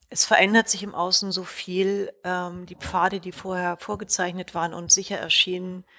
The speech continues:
sind es nicht mehr. Ich habe nicht mehr so viel Orientierung, wie ich früher mal hatte.“ Das ist nicht so aktiv im Bewusstsein, aber wir erleben das, dass die Menschen ein viel größeres Bedürfnis haben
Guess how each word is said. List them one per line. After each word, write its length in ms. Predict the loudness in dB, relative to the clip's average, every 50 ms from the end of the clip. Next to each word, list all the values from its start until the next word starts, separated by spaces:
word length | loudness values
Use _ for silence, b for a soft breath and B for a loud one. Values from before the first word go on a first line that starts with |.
| b b b
sind 320 | b 2 2 2 2 2 2
es 180 | 4 4 4
nicht 320 | 2 0 -8 -8 -12 -10 -8
mehr. 380 | -6 -6 -4 -4 -6 -6 -8 b b b b
Ich 160 | -10 -4 -2
habe 220 | -2 -2 -2 -4
nicht 160 | -16 -14 -8 -6
mehr 120 | -6 -4
so 80 | -4 -6
viel 160 | -6 -6 -6
Orientierung, 640 | -6 -6 -6 -4 -2 -2 0 0 -2 -2 -2 -6 -6
wie 80 | -8
ich 100 | -8 -6
früher 200 | -2 0 0 0
mal 160 | 0 -2 -4
hatte.“ 240 | -4 -6 -6 -8 -10 B B B B B B B B B B
Das 80 | 0
ist 160 | 2 4 6 6
nicht 160 | 6 6 8
so 80 | 6
aktiv 340 | 6 6 4 0 -6 -6 -4
im 140 | -4 -4 -4
Bewusstsein, 720 | -4 -4 0 2 2 2 2 2 2 2 2 2 0 0
aber 240 | -2 0 0 0 2
wir 220 | 4 6 6 6 6
erleben 440 | 4 0 -6 -8 -12 -12 -14 -16
das, 380 | -12 -6 -2 0 0 0 -2 _ b b b b b b b b b b b b b
dass 220 | -4 -2 -2 -2 -2
die 100 | -2 0
Menschen 840 | 0 0 2 2 0 -2 -2 -2 -4 -4 -4 -4 -6 -8 -10 -14 _ _ _ _ _ _ -14
ein 80 | -10 -6
viel 160 | -4 -4 -4
größeres 480 | -2 0 0 0 0 0 0 -2 -4 -4
Bedürfnis 640 | -6 -4 0 2 2 2 0 -2 0 2 2 2
haben 320 | 2 0 -2 -2 -4 -14